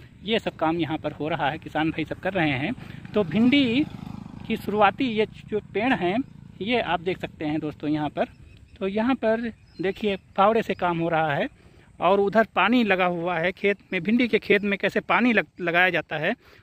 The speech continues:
और कितने बड़े होने पर पानी लगता है, ये आप देख लीजिए कि भिंडी कितने बड़ी,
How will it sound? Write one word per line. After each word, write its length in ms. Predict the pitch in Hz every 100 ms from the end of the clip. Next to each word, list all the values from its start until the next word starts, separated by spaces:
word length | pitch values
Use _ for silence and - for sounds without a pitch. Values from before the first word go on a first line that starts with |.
| -
और 80 | 220
कितने 460 | 196 214 247 269 262
बड़े 280 | 170 202 269
होने 300 | 196 208 214
पर 160 | 208
पानी 220 | 190 185
लगता 320 | 185 175 - 156
है, 200 | 170 285 - - - 160
ये 160 | 254
आप 120 | 196
देख 260 | 160 175 -
लीजिए 300 | 165 160 208
कि 80 | 220
भिंडी 640 | _ - 202 247 233 220 - - _ _ -
कितने 460 | 233 269 277 240 - _ _ _ _ -
बड़ी, 240 | 226 240